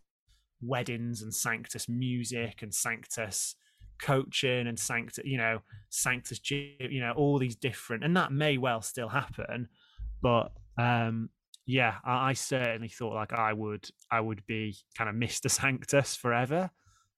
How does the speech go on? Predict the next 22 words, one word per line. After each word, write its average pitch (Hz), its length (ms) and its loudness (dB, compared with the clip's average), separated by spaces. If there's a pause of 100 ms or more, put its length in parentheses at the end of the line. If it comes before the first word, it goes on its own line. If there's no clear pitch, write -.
(140)
Um, 110 580 -2 (220)
so - 220 0
I 127 60 4
suppose 165 300 2
I 127 180 4
am 143 80 0
a 143 40 -2
little 135 280 0
bit 135 180 -6
surprised 139 680 0
that 131 260 -2 (760)
it's - 240 -6
wound 123 340 2
up 135 160 -2 (640)
this 123 260 -4
way, 147 300 0 (340)
um, 113 720 2 (600)
but, 139 160 4 (640)
but - 140 0
certainly 143 420 6
happier, 107 580 -4 (720)
uh, 107 300 0